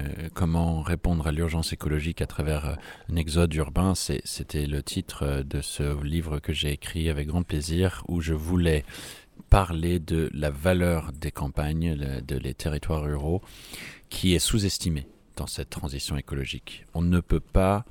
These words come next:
décorréler comment le peuple, comment la population peuple les territoires avec notre capacité à vivre de manière éco-responsable,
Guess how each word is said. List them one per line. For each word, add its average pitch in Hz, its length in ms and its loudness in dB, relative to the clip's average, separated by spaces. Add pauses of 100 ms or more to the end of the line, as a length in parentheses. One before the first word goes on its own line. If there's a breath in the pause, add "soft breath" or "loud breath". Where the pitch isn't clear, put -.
(380 loud breath)
décorréler 82 960 4 (240)
comment 101 500 4 (300)
le 82 300 0
peuple, 80 680 2 (280)
comment 76 160 0
la 76 100 0
population 90 680 4 (340 loud breath)
peuple 92 320 6
les 82 220 2
territoires 90 840 0 (240 loud breath)
avec 85 560 2
notre 80 200 0
capacité 98 880 0
à 76 120 -2
vivre 85 480 -2
de 80 80 0
manière 80 340 2
éco-responsable, 85 920 -2